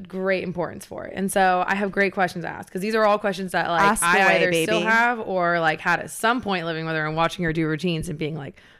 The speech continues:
Speaker 1: "What the hell is going on? Like, this is
Speaker 2: <laughs>
Speaker 1: the same shit." But, like, I see the purpose of it now. And so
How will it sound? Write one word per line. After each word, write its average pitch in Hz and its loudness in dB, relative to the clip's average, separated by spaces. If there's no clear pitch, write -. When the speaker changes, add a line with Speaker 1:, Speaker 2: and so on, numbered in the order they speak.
Speaker 1:
"What 175 -2
the 170 -6
hell 170 -2
is - -8
going - -6
on? - -8
Like, 180 -6
this 208 -2
is 202 2
Speaker 2:
<laughs> 349 -2
Speaker 1:
the 226 6
same 202 4
shit." 196 4
But, 220 4
like, 220 6
I 208 4
see 220 -4
the 190 -2
purpose 185 -2
of 170 -2
it 165 -6
now. 175 -4
And 185 -6
so 170 -2